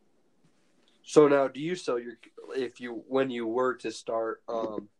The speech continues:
trapping coyotes, would you sell your coyotes back to, um, D W R and get that fifty dollars or whatever the price is? I know in Utah it's fifty bucks. Um,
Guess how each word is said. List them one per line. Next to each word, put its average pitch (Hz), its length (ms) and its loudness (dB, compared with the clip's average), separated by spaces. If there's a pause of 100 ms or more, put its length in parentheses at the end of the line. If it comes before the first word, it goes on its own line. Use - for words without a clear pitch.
(220)
trapping 113 460 -8
coyotes, 110 640 -10 (440)
would 113 220 -6
you 120 100 -8
sell 117 480 2 (140)
your 113 240 -6
coyotes 117 540 -4
back 117 380 -10
to, 113 540 -8 (720)
um, 107 420 -4 (580)
D 120 160 -10
W 113 380 -2
R 127 340 0 (300)
and 117 180 -4
get 120 160 -8
that - 240 -8
fifty 113 280 -8
dollars 110 420 -6
or 110 100 -6
whatever 110 500 -6 (140)
the 107 100 -8
price 110 460 -4
is? 110 160 -6
I 107 100 -6
know 110 200 -4
in 110 60 -6
Utah 107 340 -6
it's - 120 -8
fifty 113 300 -10
bucks. 113 440 -6 (600)
Um, 110 420 -2